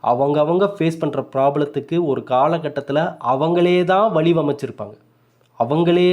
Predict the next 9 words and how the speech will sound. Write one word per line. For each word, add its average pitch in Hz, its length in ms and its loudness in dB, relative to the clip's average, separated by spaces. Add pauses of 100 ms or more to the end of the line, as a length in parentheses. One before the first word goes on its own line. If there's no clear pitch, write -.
(120)
தான் 220 160 2 (480)
காரணமா 151 440 2
இருந்திருப்பாங்க. 110 420 -10 (680)
அவர்கள் 120 520 -2
பேசிய 131 320 -4 (100)
விஷயங்கள், 160 480 -2
அவர்கள் 120 400 -4
எடுத்த 131 260 -6
முடிவுகள், 147 540 -4